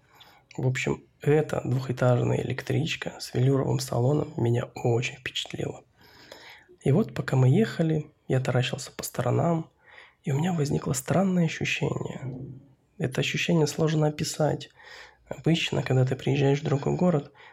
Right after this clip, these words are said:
ты кожей чувствуешь, что это чужая земля, чужие люди, чужое окружение, кругом всё чужое. А тут, тут всё было как-то не так.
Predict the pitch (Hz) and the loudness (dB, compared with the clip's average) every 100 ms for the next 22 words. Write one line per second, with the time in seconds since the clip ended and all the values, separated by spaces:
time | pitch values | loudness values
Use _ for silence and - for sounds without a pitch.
0 | _ - - - 196 185 165 - 170 - | _ -10 -10 -2 -2 0 -2 -2 -8 -6
1 | 165 147 147 - - 208 - - 135 127 | -2 2 2 -2 -6 -16 -14 -6 -6 -6
2 | - 143 139 127 127 127 - - - 151 | -4 0 2 2 0 -2 -4 -8 -8 -4
3 | 151 156 147 135 131 139 - - - 151 | 0 2 2 2 2 0 -2 -8 -2 0
4 | 147 151 143 143 139 139 147 156 - 151 | 0 0 0 2 4 4 0 -2 -4 0
5 | 190 175 - 147 - 143 - - - - | 0 0 -2 -4 -4 -6 -4 -4 -6 -14
6 | - - - _ - - - 170 - - | -20 -20 -20 _ -12 -12 -10 -10 -10 -20
7 | _ - - _ _ _ - 131 - 127 | _ -20 -20 _ _ _ -12 -10 -4 -2
8 | 131 143 135 131 - 135 135 - - - | -2 -2 -4 -8 -6 -6 -6 -6 -8 -10
9 | - | -20